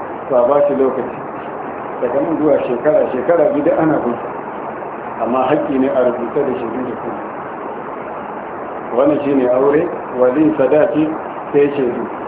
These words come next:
Daga mutum biyu zuwa sama. Shi kenan sai a ɗaura aure. Ubangiji ya ce, "Wala tu'tu sufaha amwalakum," kar ku bai wa wawaye.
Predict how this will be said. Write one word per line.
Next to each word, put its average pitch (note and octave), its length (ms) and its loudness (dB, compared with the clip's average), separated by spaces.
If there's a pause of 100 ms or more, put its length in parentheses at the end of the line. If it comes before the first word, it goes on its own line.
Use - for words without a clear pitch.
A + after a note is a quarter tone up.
(840)
Daga A#2+ 220 0
mutum B2+ 340 0
biyu D#3 200 4
zuwa D3 240 6
sama. A2 200 0 (1000)
Shi C3+ 140 -4
kenan B2+ 300 2
sai C#3 120 2
a B2 100 6
ɗaura A#2 180 2
aure. - 280 -2 (1800)
Ubangiji C#3 420 2
ya C#3 140 4
ce, C#3+ 80 2
"Wala B2+ 500 6
tu'tu D3 460 -2
sufaha D3 500 4
amwalakum," B2+ 640 2 (720)
kar D#3 200 8
ku D#3 100 0
bai D3+ 160 4
wa C#3+ 160 4
wawaye. C3+ 760 4